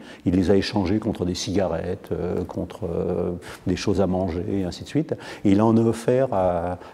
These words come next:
à Picasso, à Raymond Queneau, à Dora Maar, à André Breton. Et un jour, euh, un, un peintre, sculpteur est venu chez lui, un de ses amis, qui s'appelle, euh, Dubuffet,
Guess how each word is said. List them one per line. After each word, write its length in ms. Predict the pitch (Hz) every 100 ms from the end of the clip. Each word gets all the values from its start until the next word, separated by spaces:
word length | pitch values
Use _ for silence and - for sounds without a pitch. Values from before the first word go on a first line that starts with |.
| -
à 80 |
Picasso, 760 | - - 123 - - 101 117 120
à 40 | -
Raymond 280 | 101 110 107
Queneau, 560 | 117 98 95 110 110
à 80 | 92
Dora 280 | 85 110 110
Maar, 500 | 98 95 101 104 98
à 100 | 95
André 300 | 113 107 113
Breton. 420 | 98 110 - 120 - - - - - -
Et 140 | 113
un 120 | 104 104
jour, 420 | 104 139 156 151
euh, 800 | 104 98 98 95 98 98 95 98 -
un, 640 | 107 95 92 95 101 104
un 40 |
peintre, 580 | 98 113 120 135 - 92
sculpteur 540 | 87 - 98 - 117 104
est 60 |
venu 240 | 80 92 107
chez 160 | -
lui, 300 | 85 98 131
un 60 | 90
de 60 |
ses 220 | 87 101 87
amis, 300 | 87 117 156 - - -
qui 80 | -
s'appelle, 460 | - - 107 95 92
euh, 400 | 92 90 95 90
Dubuffet, 600 | 82 101 90 90 117 120